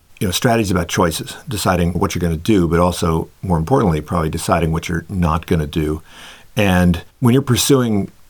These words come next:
your restless curiosity, it's hard to say no to things, but you have to. You say in the book, figure out what it is you're content to be bad at and think about what you're gonna cross off the list.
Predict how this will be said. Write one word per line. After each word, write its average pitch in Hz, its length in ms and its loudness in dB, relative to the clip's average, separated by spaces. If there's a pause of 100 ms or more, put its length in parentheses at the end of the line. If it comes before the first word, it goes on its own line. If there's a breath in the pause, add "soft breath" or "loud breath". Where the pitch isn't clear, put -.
(200)
your 95 260 2
restless 104 400 0
curiosity, 107 840 2
it's - 260 -10
hard 92 240 -2
to 90 120 -14
say 95 160 -4
no 92 220 0
to 90 80 0
things, - 460 -10 (180)
but - 220 -2
you 87 80 0
have 95 300 -2
to. 82 200 -4 (300)
You 92 100 -6
say 110 160 0
in 98 80 2
the 85 60 0
book, 85 280 0
figure 110 320 0
out 92 120 0
what 95 140 0
it 87 60 0
is 87 340 0
you're 82 320 -2 (180)
content 95 420 -2
to - 60 -10
be 82 160 -4
bad 80 340 -2
at 73 280 -6 (240)
and 95 380 2
think - 240 -2
about 92 280 0
what 104 140 -4
you're 107 80 -4
gonna 87 140 0
cross 92 420 -2
off 92 220 -6
the 82 100 -4
list. 85 380 0